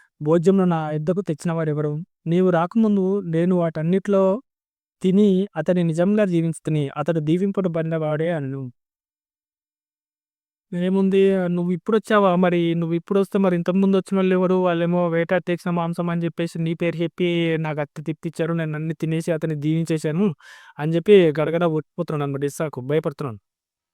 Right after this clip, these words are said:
అంటే దీవెనలు ఏశావుని దీవిద్దాం అనుకున్నారు కదా, ఏశావు ఎన్ని ఆశలు పెట్టుకున్నాడు, ఇప్పుడు ఏది జరుగుద్దో పరిస్థితి అన్నట్టు మనోడు భయపడుతున్నాడు అన్నమాట ఇస్సాకు.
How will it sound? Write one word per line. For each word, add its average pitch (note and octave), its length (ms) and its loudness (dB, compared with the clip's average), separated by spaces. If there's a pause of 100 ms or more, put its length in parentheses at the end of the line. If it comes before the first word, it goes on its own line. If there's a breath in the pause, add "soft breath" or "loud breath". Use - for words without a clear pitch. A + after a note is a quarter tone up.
(400)
అంటే F3 140 2
దీవెనలు F#3 400 4
ఏశావుని F#3 480 2
దీవిద్దాం F3+ 360 0
అనుకున్నారు E3+ 360 -4
కదా, E3+ 80 -2
ఏశావు E3 320 0
ఎన్ని E3 160 -4
ఆశలు D#3+ 240 -4
పెట్టుకున్నాడు, D#3+ 340 -6
ఇప్పుడు D3 180 -6
ఏది D#3+ 140 -2
జరుగుద్దో D#3+ 320 -4
పరిస్థితి D3+ 380 -6
అన్నట్టు D3+ 260 -6
మనోడు D#3 260 -4
భయపడుతున్నాడు D3+ 460 -6
అన్నమాట C3+ 200 -10
ఇస్సాకు. C#3 320 -8